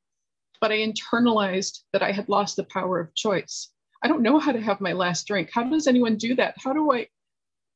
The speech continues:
I don't know how to have my last drink. I keep, I thought I did before, and I keep picking up again, even though I don't want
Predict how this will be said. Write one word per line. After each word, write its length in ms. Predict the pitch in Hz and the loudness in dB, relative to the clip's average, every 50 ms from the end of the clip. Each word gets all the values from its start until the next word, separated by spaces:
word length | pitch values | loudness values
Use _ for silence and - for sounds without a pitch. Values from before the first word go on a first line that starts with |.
| _ _ - | _ _ -4
I 80 | 262 | -2
don't 220 | 262 349 311 - 262 | -2 -2 -2 2 2
know 280 | 277 277 330 403 403 | 2 2 4 2 0
how 160 | 339 - 285 302 | 0 0 -2 -4
to 80 | 294 | -4
have 320 | 277 269 294 302 320 - - | -4 -4 -4 -4 -4 -4 -4
my 140 | 285 277 | -4 -2
last 440 | 277 277 269 262 262 254 - - - | -2 -2 -2 -2 -2 -6 -6 -8 -8
drink. 300 | - 302 330 359 339 - _ _ _ _ _ _ _ _ _ _ _ _ _ _ _ _ _ - | -8 -6 -6 -6 -6 -8 _ _ _ _ _ _ _ _ _ _ _ _ _ _ _ _ _ -4
I 100 | - 294 | -4 -4
keep, 360 | - - - 330 - - - 339 - | -4 -4 -6 -6 -6 -4 -8 -6 -2
I 100 | - 302 | -2 -2
thought 280 | 311 - 320 320 370 415 | 0 2 4 4 4 4
I 100 | 427 359 | 2 0
did 200 | 311 359 339 302 | 0 0 -2 -2
before, 460 | - 330 330 - - - 320 349 370 381 | 0 -2 -4 -4 -4 -6 -2 0 0 0
and 120 | 339 339 | 0 0
I 80 | 294 269 | -2 -2
keep 280 | - - 311 302 - - | -2 -6 -8 -6 -6 -8
picking 320 | 339 320 - 320 285 294 | -8 -4 -2 -2 0 0
up 160 | 311 330 - | -2 -2 -4
again, 300 | 330 269 - 262 254 254 | -6 0 2 2 2 2
even 180 | 269 311 302 277 | 2 0 0 0
though 160 | 285 277 269 | 0 0 0
I 60 | 262 | 0
don't 220 | 254 254 247 - 220 | -2 -2 -4 -4 -4
want 260 | 226 254 294 339 | -4 -2 -4 -4